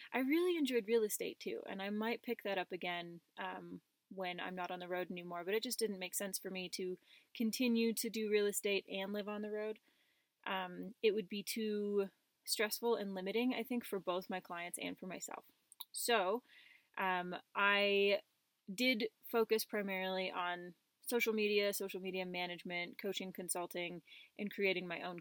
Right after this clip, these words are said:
content. Um, at the time, at the beginning of twenty nineteen, I was,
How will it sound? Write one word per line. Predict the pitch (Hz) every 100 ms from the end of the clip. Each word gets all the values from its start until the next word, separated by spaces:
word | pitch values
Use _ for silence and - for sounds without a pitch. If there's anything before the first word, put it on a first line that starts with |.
| -
content. | 170 165 180 175 - _ - - - _ -
Um, | 196 185 -
at | 202 -
the |
time, | 180 - 208 190 190 262
at | 285
the | 196
beginning | 208 202 202 190
of | 185
twenty | 208 190
nineteen, | 180 175 - 196 190 185 - -
I | 185 175 170 -
was, | 202 196 208 247